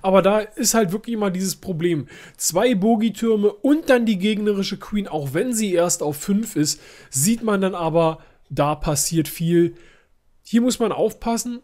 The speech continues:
mit den Heilern, dass die halt nicht sich komplett auf einen Helden dann, ganz genau, das ist jetzt nämlich das Problem.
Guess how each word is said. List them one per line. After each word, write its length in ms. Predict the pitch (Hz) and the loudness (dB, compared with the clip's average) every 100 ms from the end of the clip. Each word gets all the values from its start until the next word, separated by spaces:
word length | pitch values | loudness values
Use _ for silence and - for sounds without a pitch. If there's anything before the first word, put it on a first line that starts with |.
| _ | _
mit 440 | 170 185 208 - - _ _ | -2 0 0 -6 -20 _ _
den 340 | 151 139 165 143 | -4 0 0 0
Heilern, 640 | 160 214 247 254 240 208 | 0 0 -2 -6 -8 -4
dass 240 | 185 175 | -2 -2
die 120 | 202 185 | 0 2
halt 220 | 185 175 | 2 0
nicht 320 | 185 208 - | -2 -2 -6
sich 340 | 208 156 190 - | -6 -4 -4 0
komplett 360 | 180 143 196 - | -2 0 -4 -2
auf 240 | 180 - | -4 -2
einen 200 | 165 196 | 0 2
Helden 400 | 143 139 135 135 | 2 2 2 0
dann, 300 | 135 151 190 | -2 -2 -2
ganz 240 | 185 185 | -2 0
genau, 260 | 214 190 123 | -2 -2 0
das 220 | 120 170 | 0 -2
ist 100 | 196 | -2
jetzt 160 | 202 196 | -4 -4
nämlich 200 | 185 165 | -6 -6
das 120 | 160 | -12
Problem. 480 | - 151 147 254 | -8 -4 -2 -2